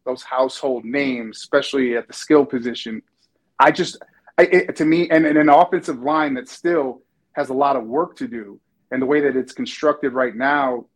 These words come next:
things could change even with that as well. And we've seen it all during camp that it hasn't been consistent. It is, it's moving guys around. It's Tevin Jenkins, Larry Borom, like, like trying to figure out what's gonna be the, the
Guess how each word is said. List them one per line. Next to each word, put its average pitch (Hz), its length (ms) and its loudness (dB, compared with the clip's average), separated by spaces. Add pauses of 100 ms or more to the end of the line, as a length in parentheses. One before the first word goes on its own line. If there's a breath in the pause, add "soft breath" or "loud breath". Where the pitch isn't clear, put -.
things 165 240 -2
could 139 160 -6
change 139 520 -4
even 135 280 -4
with 117 140 -6
that 135 220 2
as 113 160 -12
well. 135 280 2
And 117 120 -6
we've 131 220 -4
seen 175 300 -2
it 117 160 -4 (440)
all 143 200 2
during 135 300 -4
camp 160 460 -2
that 123 140 -6
it 120 120 -8
hasn't 139 440 -2
been 131 440 -4
consistent. 127 640 -6
It 131 120 -2 (160)
is, - 160 -14 (300)
it's - 100 -12
moving 143 320 4
guys 135 360 4
around. 123 420 -2
It's 107 140 -14
Tevin 110 260 -8
Jenkins, 127 480 -4
Larry 113 220 -2
Borom, 143 420 4
like, 113 340 -4 (300 soft breath)
like 143 220 0
trying 202 260 2
to 190 60 4
figure 160 420 4
out 170 360 2
what's 160 280 -4
gonna 156 200 -4
be 147 480 -8 (140)
the, 131 300 -8 (360)
the 123 140 -10